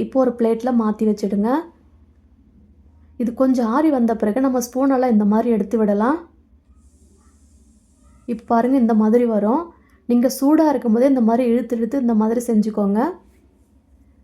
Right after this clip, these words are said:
இப்ப நம்ம ரெடி பண்ணி வச்ச மாவுல சேர்த்துக்கலாம். இது நல்லா மிக்ஸ் பண்ணி விடுங்க. நல்லா நூல் நூலா வர்ற மாதிரி நல்லா இழுத்து இழுத்து விடுங்க. பாருங்க, எவ்வளோ நூல் நூலா வந்துருச்சு.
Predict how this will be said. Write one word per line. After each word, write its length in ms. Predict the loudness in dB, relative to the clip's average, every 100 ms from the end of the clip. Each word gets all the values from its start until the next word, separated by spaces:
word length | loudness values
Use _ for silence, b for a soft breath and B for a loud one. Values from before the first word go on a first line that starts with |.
| _ -20 _ -20 b b b -4
இப்ப 140 | 0 2
நம்ம 120 | 4 2
ரெடி 120 | 0
பண்ணி 160 | 0 0 -2
வச்ச 180 | -2 0 0
மாவுல 260 | 0 0 -2
சேர்த்துக்கலாம். 500 | -2 -6 -4 -2 -2 -4 -12 b b b b
இது 100 | 0 2
நல்லா 220 | 2 2 0
மிக்ஸ் 200 | -2 -2
பண்ணி 160 | 0 2
விடுங்க. 220 | 0 0
நல்லா 140 | 0 0 0
நூல் 200 | 2 2
நூலா 200 | 2 0 0
வர்ற 160 | 0 0 0
மாதிரி 140 | 0 -2
நல்லா 200 | -2 -2 -2
இழுத்து 220 | -4 -4
இழுத்து 200 | -4 -2 -2
விடுங்க. 260 | -2 0 0 -2 -6 _ _ _ _ _ _ _ _ _ _ _ _ _ _ _ _ _ _ _ _ _ _ _ -4
பாருங்க, 240 | -2 0 0
எவ்வளோ 180 | 0 0
நூல் 160 | 2 2
நூலா 180 | 2 0 2
வந்துருச்சு. 460 | 2 0 -2 -4